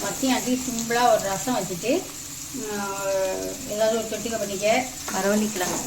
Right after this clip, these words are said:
Speaker 1: ம், நான் வந்து இன்னைக்கு ஃபுல்லா பயிர் வறுக்கிற வேலை தான். வெங்காயம் எந்த அளவுக்கு கொஞ்சம் வதங்கிருக்கு பார்த்தீங்களா? இப்போ நம்ம கட் பண்ணி வச்சுக்க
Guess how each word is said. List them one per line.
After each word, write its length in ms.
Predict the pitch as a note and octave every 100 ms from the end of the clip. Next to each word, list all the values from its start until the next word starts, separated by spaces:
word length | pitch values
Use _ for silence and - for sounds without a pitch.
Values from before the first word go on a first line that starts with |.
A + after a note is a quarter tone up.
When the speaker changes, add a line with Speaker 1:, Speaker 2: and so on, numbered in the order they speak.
| F3
Speaker 1:
ம், 320 | A3+ A3+ A3 G#3+
நான் 240 | G#3 A3 A3
வந்து 220 | A#3 B3+ A3 G3+ G3 F#3+ F#3+
இன்னைக்கு 260 | G#3 G#3 -
ஃபுல்லா 260 | A#3+ C4 C4
பயிர் 220 | A3 B3 B3+
வறுக்கிற 260 | A3 G#3+ G3+
வேலை 140 | G3 G3
தான். 120 | - - - - - - - - - - - _ - - - - - - - -
வெங்காயம் 320 | B3+ C4+ C#4 C4
எந்த 140 | B3+
அளவுக்கு 220 | C4 C4 B3+
கொஞ்சம் 280 | B3 A#3 A#3
வதங்கிருக்கு 360 | A#3+ B3+ A#3
பார்த்தீங்களா? 360 | A#3 A#3+ B3 C#4+ B3+ A3+
இப்போ 180 | - C4+ F4+
நம்ம 140 | C#4+ -
கட் 140 | A3+ -
பண்ணி 140 | C4
வச்சுக்க 220 | - A3